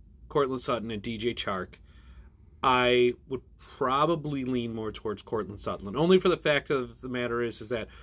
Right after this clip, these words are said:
O B J, I feel like, has had a lot of seasons, um, and he's continually, um, let, let it down with the injuries and stuff like that. Cortland Sutton had the one injury last year,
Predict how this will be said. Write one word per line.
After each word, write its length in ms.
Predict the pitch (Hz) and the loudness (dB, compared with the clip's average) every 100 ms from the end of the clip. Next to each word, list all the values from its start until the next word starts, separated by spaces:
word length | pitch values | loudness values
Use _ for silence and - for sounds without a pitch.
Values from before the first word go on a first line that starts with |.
| - - | -20 0
O 140 | 147 | 2
B 100 | 147 | 4
J, 240 | 123 131 123 | 4 4 4
I 40 | |
feel 180 | 131 123 | 2 0
like, 100 | 113 | 0
has 120 | 123 | -4
had 160 | 123 120 | -4 -4
a 40 | |
lot 220 | 110 113 | -2 -4
of 80 | 113 | -4
seasons, 560 | - 113 110 113 107 - - - - - - | -6 -8 -8 -8 -10 -14 -18 -20 -20 -10 -2
um, 360 | 117 113 107 - | -2 -2 -6 -6
and 240 | 123 110 | -6 -4
he's 340 | 113 120 113 | -6 -4 -4
continually, 720 | - 127 - 120 117 113 110 101 - - - - | -6 -6 -4 -4 -4 -4 -6 -8 -16 -20 -20 -12
um, 460 | 104 101 95 90 87 - | -8 -6 -6 -8 -12 -2
let, 260 | 127 123 - | 0 0 2
let 160 | 135 | 0
it 80 | 123 | 2
down 240 | 131 123 117 | 0 0 0
with 100 | 110 | -4
the 160 | 110 | -6
injuries 340 | 113 117 120 120 | -4 0 0 -2
and 120 | 123 | -2
stuff 160 | 139 131 | 0 2
like 120 | 139 | 2
that. 180 | 143 131 - - | 0 -2 -10 0
Cortland 320 | - 185 160 | 6 6 4
Sutton 240 | - 165 139 | 2 2 2
had 160 | 135 | 0
the 60 | 117 | -2
one 440 | 110 117 127 139 | -6 -2 2 4
injury 400 | 131 131 127 143 | 4 0 2 2
last 380 | 143 139 143 - | 4 4 2 0
year, 260 | 151 147 | 0 0